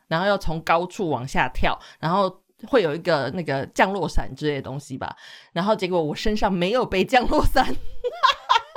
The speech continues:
然后我就跳下去了，跳下去的那个瞬间，我真的是想了超多东西的，那个就是濒临死亡的感觉。而且我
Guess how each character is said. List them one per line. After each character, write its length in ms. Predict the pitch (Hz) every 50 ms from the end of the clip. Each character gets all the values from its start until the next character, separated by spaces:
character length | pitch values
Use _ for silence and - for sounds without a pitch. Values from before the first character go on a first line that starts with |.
| 932 587 - - 403 - - _ _ _ _ _ _ _ _ _ _ _ _ - - 381 381 381 - - -
然 120 | 349 349
后 140 | - 415 359
我 80 | 277 214
就 100 | - 285
跳 280 | 294 - - 330 302 196
下 160 | 240 285 277
去 260 | 247 - 277 269 233
了， 160 | 190 180 - - - - - - - - _
跳 180 | - 359 359 349
下 140 | 349 320
去 80 | 294 359
的 80 | 302 277
那 120 | 277 277
个 80 | 262 240
瞬 280 | 247 - 262 226 214 202
间， 320 | 208 214 208 202 214 233 - - - - - _
我 140 | - 180 202
真 200 | - - 277 285
的 60 | 277
是 140 | 262 294 277
想 340 | - - - - 247 196 196
了 80 | 277
超 260 | 277 - - 294 277
多 160 | 269 277 277 277
东 160 | 262 240 254
西 220 | 262 - - 214
的， 140 | 190 190 160
那 100 | 196 247
个 80 | 240 220
就 140 | 214 247
是 100 | 247 285
濒 260 | 240 - 277 269 262 254
临 140 | 190 190
死 240 | 202 - - 160 156
亡 180 | 151 131 139 139
的 80 | 143
感 220 | 151 151 135 107 135
觉。 160 | - - -
而 140 | 131 - 214
且 80 | 269
我 120 | 240 202